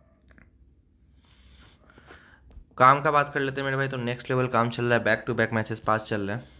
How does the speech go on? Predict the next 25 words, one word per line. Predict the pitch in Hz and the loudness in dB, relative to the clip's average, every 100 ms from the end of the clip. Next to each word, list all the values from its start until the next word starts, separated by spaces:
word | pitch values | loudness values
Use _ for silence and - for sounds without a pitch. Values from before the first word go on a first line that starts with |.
| - - | -18 -8
और | 107 | -4
लगातार | 107 110 113 117 117 | -2 -2 2 2 2
में | 117 | -4
टीम | 113 113 | -4 -4
पाँच | 110 104 - | -2 -4 -4
है। | 117 123 | -8 -8
आप | 101 | -6
जाइए | 104 110 | -4 -2
हमारे | 117 113 107 | -2 -4 -4
Telegram | 104 98 107 113 | -6 -4 -4 -4
चैनल | 107 107 | -6 -6
पे | 107 | -8
चेक | 104 - | -8 -6
करिए, | 101 101 | -4 -2
लिंक | 101 107 | -2 -4
डिस्क्रिप्शन | 104 - 104 - 104 | -6 -6 -8 -6 -2
बॉक्स | 104 104 | -2 -2
में | 107 | -2
दे | 101 | -2
दूंगा, | 98 101 | -2 -4
क्लिक | - 117 117 | -4 -2 0
करके | 123 120 | 0 0
ज्वाइन | 117 113 | -2 -2
हो | 113 | -4
जाओ। | 104 | -8